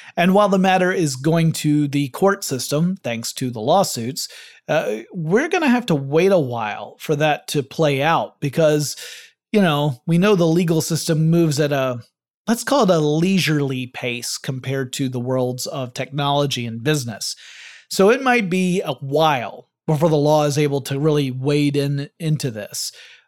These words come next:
Now, my bet is that Epic is hoping that the more recent focus on companies like Apple and Google when it comes to antitrust issues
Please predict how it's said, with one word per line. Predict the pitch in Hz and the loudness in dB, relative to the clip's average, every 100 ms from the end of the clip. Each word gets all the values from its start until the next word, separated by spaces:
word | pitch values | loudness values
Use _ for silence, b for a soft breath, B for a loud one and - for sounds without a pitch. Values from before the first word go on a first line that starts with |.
| _ - | _ -2
Now, | 170 | 0
my | 185 185 | 2 2
bet | 151 180 175 156 _ _ | 4 4 2 -2 _ _
is | 180 147 | 0 2
that | 165 160 | 0 0
Epic | 175 170 165 | -2 -2 -2
is | 160 120 | -2 -2
hoping | 143 139 143 147 | -2 -2 -2 0
that | 147 | -2
the | 151 156 | 0 0
more | 151 160 147 | 2 2 2
recent | 143 151 160 - | 0 -2 -4 -6
focus | - 147 147 151 131 - | -4 -2 0 -2 -4 -8
on | 143 135 127 | -6 -6 -8
companies | - 135 139 131 | -8 -6 -6 -6
like | 123 127 - | -4 -6 -6
Apple | 139 127 139 131 127 | -4 -2 -2 -4 -4
and | 131 131 | -8 -8
Google | 135 170 156 139 165 190 | 0 2 2 0 0 -4
when | 139 135 | -8 -8
it | 135 | -8
comes | - 139 135 | -6 -6 -4
to | - 143 | -4 -6
antitrust | 160 156 143 135 - 147 123 - | -2 -4 -2 -6 -2 -2 -2 -4
issues | 180 175 143 127 135 | -2 -2 -2 -2 -4